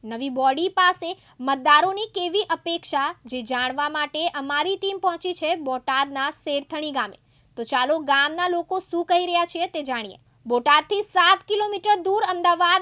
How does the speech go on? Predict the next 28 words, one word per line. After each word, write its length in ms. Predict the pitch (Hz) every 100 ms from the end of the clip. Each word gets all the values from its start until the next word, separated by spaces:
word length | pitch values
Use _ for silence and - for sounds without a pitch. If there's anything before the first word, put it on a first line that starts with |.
| 392 370
હાઈવે 340 | 339 339 370
પર 240 | 349 330 381
શેરથણી 560 | - 349 311 349 359
ગામ 280 | 330 320 311 311
આવેલું 300 | 285 254 220
છે, 140 | - - _ _ _ -
જે 200 | 208 277
ગામની 520 | 262 277 294 330 359
વસ્તી 400 | 370 330 - 370
અંદાજે 540 | 392 349 339 320 339 381
છ 140 | - 339 349
હજાર 360 | 311 311 320 330
જેટલી 320 | 311 269 220
છે. 140 | - - _ _ _ -
આ 140 | 262
ગામમાં 480 | 277 294 339 370 403
છેલ્લા 420 | 415 403 403 330
અઢી 200 | 320 381
વર્ષથી 440 | 403 403 - 415 427
વહીવટદાર 720 | 359 349 349 359 311 311 320
શાસન 520 | 359 330 285 294 339 330
દ્વારા 320 | 320 302 320
ગ્રામ 300 | 294 285 294
પંચાયતનો 580 | 311 311 330 311 311 320
વહીવટ 400 | 277 277 302 302
ચલાવવામાં 640 | 330 294 277 277 277 262
આવે 160 | 233
છે, 140 | 208